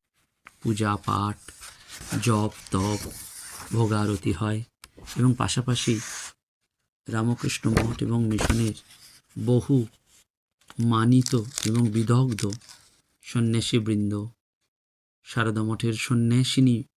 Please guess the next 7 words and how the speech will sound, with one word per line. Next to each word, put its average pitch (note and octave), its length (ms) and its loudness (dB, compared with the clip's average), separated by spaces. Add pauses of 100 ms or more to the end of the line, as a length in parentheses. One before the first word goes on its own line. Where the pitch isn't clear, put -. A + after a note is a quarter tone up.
(420)
মায়েরা G#2+ 540 -4 (360)
এবং C3 320 0
বহু B2+ 460 0
গুণী A2 240 0
মানুষের G#2 580 -2 (1500)
পদরেণু G#2+ 720 0 (880)
ধুলিতে A2+ 600 -2